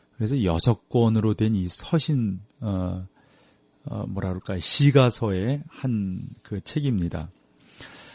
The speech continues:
아, 시가들이라는 표현은 이 목가적인 내용이나 상상적인 내용보다도 형식을 말하는 것인데요. 물론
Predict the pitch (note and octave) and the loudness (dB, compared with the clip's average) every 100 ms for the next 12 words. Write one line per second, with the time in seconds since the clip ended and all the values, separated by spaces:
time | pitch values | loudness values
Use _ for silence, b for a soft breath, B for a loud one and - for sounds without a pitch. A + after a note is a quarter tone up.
0 | B B A2+ G#2+ G2+ - C#3+ D3+ C#3+ C3+ | B B -2 -2 -2 0 4 6 4 2
1 | C#3+ C#3+ C3+ C#3 C3+ D#3 F#3 B2 G#2+ F#2+ | 2 2 2 2 2 4 2 2 2 0
2 | - C3 B2+ B2+ A#2 G#2 G2 F#2+ F#2 G#2 | 2 4 4 4 4 4 2 2 0 -2
3 | E3+ - b b b b - F#3 F3 D#3+ | -4 -10 b b b b -6 2 4 4
4 | D#3 C3+ C3 B2+ G#2 G2+ F2+ F2 F2 A#2+ | 4 4 2 2 4 2 0 -2 -2 -2
5 | G#2 - G3 F3+ E3 C#3+ A#2 G2 F#2 F2 | -4 0 2 4 4 2 2 0 0 -2
6 | D#2 G#2+ F2+ E2+ G#2 D#3 b b b b | -4 -4 -2 -2 -4 -8 b b b b
7 | b b G#2+ G#2+ A#2 C#3+ | b b 2 4 6 4